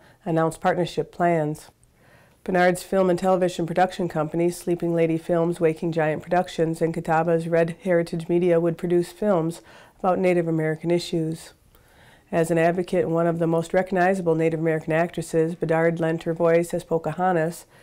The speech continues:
in the animated Disney film and now hopes to lend her voice and influence to the Catawba Indian Nation. The two companies hope to collaborate on television and film projects with Native American themes, as well as on documentaries and short stories.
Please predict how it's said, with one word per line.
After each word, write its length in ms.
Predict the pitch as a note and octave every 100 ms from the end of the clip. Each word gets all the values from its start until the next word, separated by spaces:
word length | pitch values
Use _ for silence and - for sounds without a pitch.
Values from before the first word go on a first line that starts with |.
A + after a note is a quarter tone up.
| - _
in 80 | G#3+
the 80 | F#3
animated 600 | G3 G3+ F3 E3 E3 D#3+
Disney 340 | F#3 F#3 F#3 E3+
film 420 | - D3 C#3+ F3+
and 220 | - F3
now 220 | E3+ F3+
hopes 320 | F3 E3+ E3
to 100 | -
lend 200 | E3 D#3+
her 100 | D#3+
voice 320 | D#3+ D#3+ E3 F3
and 80 |
influence 640 | - F#3+ - E3 D#3 E3+ - - - - -
to 120 | F#3+
the 120 | F3
Catawba 580 | F3 E3+ F3 E3 E3+ D3+
Indian 360 | E3 D#3+ D3+ D#3+
Nation. 560 | E3+ E3+ E3 D#3+ E3 _ _ _ _ - _ -
The 80 | F3
two 160 | G3
companies 540 | F#3 F#3 F3 F#3 F#3 F#3
hope 180 | F3
to 80 | -
collaborate 640 | E3+ F3 F3+ F3+ E3+ E3+ E3+
on 160 | F3
television 680 | E3 F3 E3+ F3 E3+ F3+ F#3
and 220 | E3 D#3+
film 240 | F3+ E3+
projects 500 | E3+ E3+ E3+ E3+ E3+
with 140 | F3+ F3
Native 220 | E3 E3
American 340 | E3 D#3 D#3
themes, 580 | C#3+ F#3 F#3 E3+ F3 - - - _ -
as 140 | F#3+
well 180 | G3 G3
as 220 | F#3 F3
on 180 | E3 D#3+
documentaries 800 | D#3+ E3 E3+ F3 F3 E3 E3 F3
and 140 | G3 F#3
short 280 | E3 D3+
stories. 760 | - - F3 E3+ D#3+ D#3+ E3 -